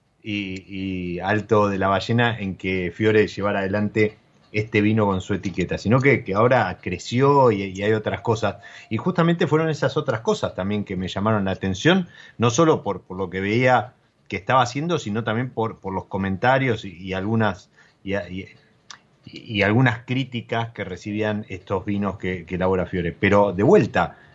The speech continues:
no porque fuese una mujer. Eh, en su momento también me llamó la atención lo, lo que hace, no sé, Vigiano en, en Uruguay, eh, por, porque se corren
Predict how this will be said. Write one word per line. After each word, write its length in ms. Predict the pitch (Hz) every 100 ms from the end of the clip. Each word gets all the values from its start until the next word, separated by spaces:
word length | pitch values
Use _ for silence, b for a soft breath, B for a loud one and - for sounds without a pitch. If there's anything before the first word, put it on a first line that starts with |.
| B
no 120 | 208
porque 280 | 135 80 90
fuese 300 | - 107 101
una 180 | 95 87
mujer. 480 | 90 90 87 73 -
Eh, 220 | 87 87 90
en 100 | 87
su 100 | 95
momento 320 | 135 147 117
también 240 | 95 107
me 120 | 101 90
llamó 240 | 95 104
la 80 | 98
atención 360 | 85 80 110
lo, 140 | 104 92
lo 160 | 90
que 100 | 85
hace, 460 | 98 - 92 87 85
no 100 | 87
sé, 160 | 123 101
Vigiano 600 | 85 - 139 110 92 92
en, 140 | 85 - b b
en 120 | 92 95
Uruguay, 600 | 95 104 120 127 113 107 b b -
eh, 280 | 101 95 92 90 82 -
por, 200 | 98 92
porque 260 | 107 92
se 220 | 104 107 -
corren 480 | 151 160 170 175